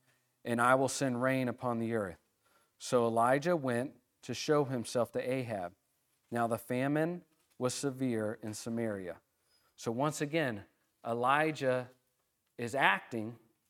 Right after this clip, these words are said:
on the will of God. We learn in chapter seventeen that he prayed by God's will for there not to be rain, and the rain ceased, and then God took him away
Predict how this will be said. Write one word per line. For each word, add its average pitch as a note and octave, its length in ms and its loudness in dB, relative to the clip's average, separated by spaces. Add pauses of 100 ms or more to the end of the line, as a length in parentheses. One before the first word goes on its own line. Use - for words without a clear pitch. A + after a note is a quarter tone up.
(220)
on A#2+ 140 -2
the A#2 100 -2
will A#2+ 240 0
of A2 120 -4
God. C#3+ 320 -2 (360)
We B2 120 -2
learn C#3+ 260 0
in B2+ 100 -2
chapter C3+ 320 2
seventeen A#2+ 760 2 (300)
that A2+ 160 -2
he B2 120 -6
prayed C3+ 580 -2 (400)
by C3+ 220 4
God's C#3+ 340 2
will A#2+ 420 0 (160)
for A#2+ 140 -6
there A#2+ 160 0
not C3 280 -4
to C3+ 60 -12
be A#2 160 -6
rain, G#2+ 340 -6 (480)
and G#2+ 140 -6
the G#2+ 60 -4
rain B2+ 280 -2
ceased, C3 580 -6
and A#2 120 -6
then A2+ 120 -4
God A#2+ 320 -2
took - 200 -10
him B2 140 -8
away A2 560 -2